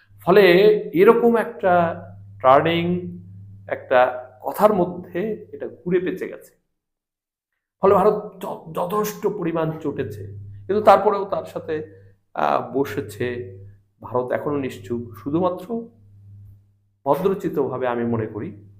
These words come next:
তারা, আহ, জয়সওয়াল এই বক্তব্য দিয়েছে যে, আহ, মানে আমাদের দরকার, আমাদের রপ্তানিকারক, আহ, তারা রাজি নাই। ফলে এটা বন্ধ তারা করেছে, করতে পারে।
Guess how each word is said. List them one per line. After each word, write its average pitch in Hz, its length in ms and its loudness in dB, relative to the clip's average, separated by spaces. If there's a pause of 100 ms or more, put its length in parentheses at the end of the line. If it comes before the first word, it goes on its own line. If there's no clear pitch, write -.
(140)
তারা, 113 220 0
আহ, 107 500 -6
জয়সওয়াল - 680 0 (500)
এই 117 240 -2
বক্তব্য 113 420 -8
দিয়েছে 107 540 -14 (360)
যে, 107 400 -6 (460)
আহ, - 640 -8 (800)
মানে 101 180 -6
আমাদের 104 520 -4
দরকার, 110 360 -6
আমাদের 110 280 -6
রপ্তানিকারক, 107 800 -6 (400)
আহ, 113 480 -10 (880)
তারা 95 220 -4
রাজি 117 280 -4
নাই। 98 320 -8 (1120)
ফলে 226 140 2
এটা 226 120 2
বন্ধ 214 300 0
তারা 185 240 0
করেছে, 196 460 0
করতে - 360 -2
পারে। 139 540 2